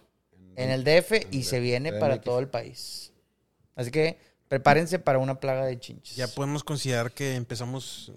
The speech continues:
Speaker 3: hablando de Drácula, que ya empezamos con el tema
Speaker 2: Misterio.
Speaker 3: halloweenesco.
Speaker 1: ¿Podemos dormir en hamacas? A lo mejor ahí no se suben.
Speaker 2: No,
Speaker 1: Ponte
Speaker 2: yo
Speaker 1: un
Speaker 2: creo que
Speaker 1: tiro.
Speaker 2: sí se suben, pero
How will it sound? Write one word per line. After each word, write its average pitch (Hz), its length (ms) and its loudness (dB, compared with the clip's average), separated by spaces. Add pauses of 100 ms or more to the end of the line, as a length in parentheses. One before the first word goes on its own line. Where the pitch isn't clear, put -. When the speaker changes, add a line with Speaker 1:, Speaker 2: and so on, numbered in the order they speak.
Speaker 3:
hablando 120 360 -4
de 135 60 0
Drácula, 127 440 -2
que 113 160 -6
ya 113 240 -2
empezamos 123 440 -6
con 131 120 -6
el 113 100 -8
tema 117 460 -6 (400)
Speaker 2:
Misterio. 127 320 0
Speaker 3:
halloweenesco. 123 300 2
Speaker 1:
¿Podemos 117 280 8
dormir 113 320 2
en 123 120 0
hamacas? 110 580 -8
A 123 80 -12
lo 104 60 -6
mejor 104 240 -8
ahí 107 60 -8
no 107 120 -8
se 110 120 -10
suben. 123 280 -10 (1000)
Speaker 2:
No, 254 500 2
Speaker 1:
Ponte 196 140 -4
Speaker 2:
yo 202 60 0
Speaker 1:
un - 40 0
Speaker 2:
creo 214 80 2
que 208 140 -2
Speaker 1:
tiro. - 20 -2
Speaker 2:
sí 185 80 -6
se 175 140 -4
suben, 214 340 -2 (120)
pero 120 840 -2